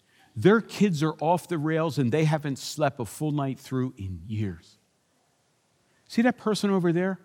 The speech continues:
They're so riddled with fear that they're paralyzed and can't take a step. See those people over there? They're wondering financially how they're gonna get through another day.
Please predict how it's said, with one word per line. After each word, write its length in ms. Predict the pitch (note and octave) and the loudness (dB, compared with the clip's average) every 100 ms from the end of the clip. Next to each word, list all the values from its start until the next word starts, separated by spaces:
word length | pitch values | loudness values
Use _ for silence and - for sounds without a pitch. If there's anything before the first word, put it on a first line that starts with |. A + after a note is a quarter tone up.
| _ _ _ _ _ - | _ _ _ _ _ 4
They're 120 | D3+ | 4
so 360 | - A3 A#3 | 4 2 4
riddled 500 | A3+ F3+ A#3+ A#3 E3 | 4 4 2 2 2
with 160 | C#3+ C3 | 2 0
fear 480 | - - A3+ A3+ D#3+ | -4 0 2 4 2
that 160 | D3+ | 0
they're 140 | C#3 A2+ | -2 -4
paralyzed 840 | - - G#3 G#3+ D#3+ B2+ B2+ G#2 | -4 0 4 4 4 0 -2 -2
and 180 | C#3 B2+ | -2 -2
can't 320 | - A3+ A3+ | 0 2 2
take 200 | G3 F3+ | 0 -2
a 60 | C#3+ | -4
step. 360 | - G#3 E3+ - _ _ _ _ _ _ _ _ _ _ _ _ - _ _ | -4 -2 -2 -4 _ _ _ _ _ _ _ _ _ _ _ _ -20 _ _
See 180 | - D3+ | -2 2
those 180 | C#3+ A2+ | 2 0
people 320 | E3 - C#3 | -2 -2 -2
over 220 | B2+ A#2 | -2 -2
there? 240 | B2+ D3 - _ _ _ _ _ _ _ _ _ | -2 -4 -6 _ _ _ _ _ _ _ _ _
They're 140 | F#3+ | 4
wondering 360 | G3+ G3 F#3 D#3+ | 6 4 2 0
financially 720 | - D3 C#3 F3 E3+ A#2+ A2 | 0 -2 0 0 0 -2 -4
how 200 | F2+ C3+ | -2 -2
they're 120 | C#3 | -2
gonna 200 | C3 C3+ | -2 -4
get 180 | A#2+ C3+ | -4 -6
through 200 | - C#3 | -4 -2
another 300 | C3 B2+ B2 | 0 -2 -4
day. 280 | C3 A#2 | -4 -6